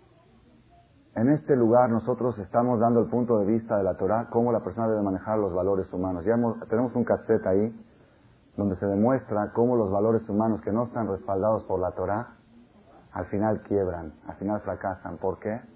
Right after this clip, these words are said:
¿Por qué? Hay una mitzvah de respetar a tu padre y a tu madre.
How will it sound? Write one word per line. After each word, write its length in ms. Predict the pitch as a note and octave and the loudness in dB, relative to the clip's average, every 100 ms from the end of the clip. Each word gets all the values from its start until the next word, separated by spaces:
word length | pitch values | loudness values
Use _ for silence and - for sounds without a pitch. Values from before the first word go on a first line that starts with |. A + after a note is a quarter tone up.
| - - - - | -20 -20 -20 -4
¿Por 160 | F#2+ | -4
qué? 240 | - G2 A2+ - - - - - - _ _ - | -2 -4 -4 -14 -20 -20 -20 -20 -20 _ _ 0
Hay 140 | B2 | 2
una 120 | D3 D3 | 4 4
mitzvah 340 | A#2 A#2 C3 | 2 2 2
de 60 | B2 | 2
respetar 420 | G#2+ G#2 A2+ A2+ | -2 -2 2 2
a 40 | |
tu 120 | G#2 | 0
padre 260 | F2+ G2+ G2 | 2 2 2
y 20 | |
a 100 | F2+ | 0
tu 100 | F2+ | -4
madre. 320 | E2+ D#2+ - | -6 -8 -12